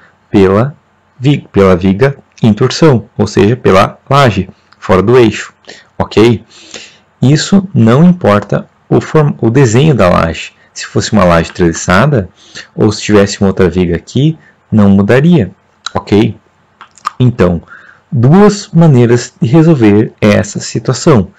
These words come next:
A maneira, digamos, inteligente e a maneira burra, tá? Ah, a maneira inteligente, então, é acabar com a torção dessa viga. É possível, certo? Lembrando,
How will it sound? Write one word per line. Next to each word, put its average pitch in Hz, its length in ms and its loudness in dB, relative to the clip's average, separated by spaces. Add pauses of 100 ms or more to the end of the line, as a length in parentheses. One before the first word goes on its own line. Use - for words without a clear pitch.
(540)
A - 80 -4
maneira, 92 600 -2 (100)
digamos, 90 760 -6 (240)
inteligente 95 720 0 (720)
e 120 320 -2 (100)
a 120 80 -2
maneira 117 640 0
burra, 110 460 -4 (260)
tá? 87 260 -4 (760)
Ah, 98 300 -6 (100)
a 117 100 0
maneira 160 360 4
inteligente, 127 640 0
então, 85 320 -2 (440)
é 92 260 2 (560)
acabar 143 460 -2
com - 140 -10
a 104 40 -8
torção - 300 -6
dessa 87 180 -8
viga. 80 300 -8 (520)
É 131 80 0
possível, 90 580 -6 (280)
certo? 107 440 -4 (380)
Lembrando, 98 460 2